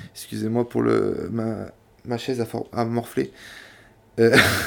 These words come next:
<laughs> euh, du coup, et, euh, en fait, t'as ce, tout, tout cette, cette idée où, euh, en fait, le football, c'est pas, c'est pas t'apprends à jouer, euh, à taper dans une balle, en fait. C'est tout un enchaînement logique d'événements qui arrivent dans ta vie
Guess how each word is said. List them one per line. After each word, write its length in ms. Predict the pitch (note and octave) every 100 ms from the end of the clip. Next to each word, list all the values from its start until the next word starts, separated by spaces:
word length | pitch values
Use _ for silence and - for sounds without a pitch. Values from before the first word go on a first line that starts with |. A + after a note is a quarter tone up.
| D#3+ A2 -
<laughs> 640 | - - - - - _ -
euh, 320 | A#2 A2+ A2
du 200 | A2+ C3
coup, 240 | D#3+ D#3+
et, 360 | B2+ - A2 A#2
euh, 260 | A#2 A2+ -
en 80 | A2+
fait, 120 | A2+
t'as 180 | E3+ B2+
ce, 140 | - B2+ - -
tout, 160 | F3+ - -
tout 140 | - F3
cette, 500 | - D3 - C3 A2+
cette 260 | - C3
idée 320 | C3+ D#3+ F3+ -
où, 260 | D3+ E3+ G3 - - - _ -
euh, 380 | A#2+ A2 - - -
en 100 | A#2+
fait, 280 | E3 F3 -
le 100 | C#3
football, 420 | B2+ - B2 E3
c'est 200 | E3+ B2+
pas, 420 | - C#3+ D3+ D#3 -
c'est 140 | - B2+
pas 180 | D3
t'apprends 360 | D3 C#3 - C#3+
à 40 |
jouer, 320 | B2 B2 C3+ C#3+
euh, 340 | A#2+ A2+ A2+
à 60 | A#2+
taper 260 | A#2+ C#3+
dans 160 | B2+ A#2
une 200 | A2+ A#2+
balle, 160 | B2
en 100 | A2+
fait. 280 | G#2+ A2 - - - -
C'est 180 | - C3
tout 140 | F3
un 140 | F3+ D#3
enchaînement 600 | C#3+ D#3 D3 D3 D3+ D3
logique 520 | C3 C#3 B2+ E3 -
d'événements 680 | A#2+ C#3 C#3+ C#3+ C#3+ E3 F#3 - - -
qui 140 | - C3
arrivent 280 | B2 C#3
dans 140 | B2+ D3
ta 160 | C#3+
vie 240 | B2+ F3